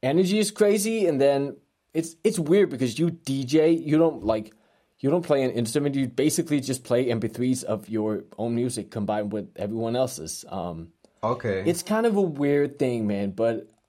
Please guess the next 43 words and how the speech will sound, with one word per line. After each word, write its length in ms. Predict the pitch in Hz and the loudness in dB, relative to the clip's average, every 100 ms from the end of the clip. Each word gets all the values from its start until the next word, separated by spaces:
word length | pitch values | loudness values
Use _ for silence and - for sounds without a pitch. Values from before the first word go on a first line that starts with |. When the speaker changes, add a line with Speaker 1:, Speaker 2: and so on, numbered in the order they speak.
| _ | _
Speaker 1:
I 80 | 131 | 0
mean, 120 | 151 | 2
I 100 | 202 | 2
love 320 | 139 143 143 | 4 4 4
it. 100 | 104 | 2
I 120 | 127 | 2
love 240 | 156 151 113 | 6 4 4
playing 160 | 110 101 | 2 2
Speaker 2:
Yeah. 80 | |
Speaker 1:
shows. 240 | 95 120 113 | 2 0 2
I 40 | |
haven't 200 | 139 170 | 0 2
played 180 | 165 127 | 2 2
a 60 | 120 | 0
show 240 | - 117 | 0 2
in, 60 | 110 | 2
like, 160 | 104 | 0
a 40 | 98 | -4
year 240 | 87 117 | -2 0
or 60 | 101 | -2
something, 380 | 87 78 82 87 | -6 -10 -12 -10
but 300 | 85 85 107 _ _ _ _ _ 175 | -10 -12 -14 _ _ _ _ _ 2
it's 220 | 196 147 | 2 2
really 260 | 143 139 | 0 0
dope. 300 | 127 113 98 | 2 0 0
But 220 | 117 110 110 | -2 -4 -2
it's 240 | 147 - | -4 -4
definitely 640 | - 247 254 247 269 240 | 0 0 2 0 0 0
different 580 | 233 - 139 147 127 101 | -6 0 0 0 -2 -2
from 380 | 110 104 98 - | -4 -4 -4 -6
any 240 | 117 135 139 | -6 -2 0
other 320 | 113 127 135 | 2 2 2
musical 440 | 120 123 123 113 117 | 2 0 -2 -2 2
world. 320 | 110 - - _ _ _ _ _ _ _ | 2 0 -8 _ _ _ _ _ _ _
Speaker 2:
Yeah, 260 | 104 120 107 | -4 0 0
that's 220 | 117 - | -2 2
why 120 | 120 | 2
I 40 | |
find 260 | 101 120 107 | 2 -2 -2
it 140 | 95 | -4
so 240 | - 117 107 | -4 -2 -2
interesting, 560 | 113 107 104 - 95 90 | -2 -4 -8 -8 -10 -6
'cause 520 | 101 92 90 - | -6 -6 -8 -16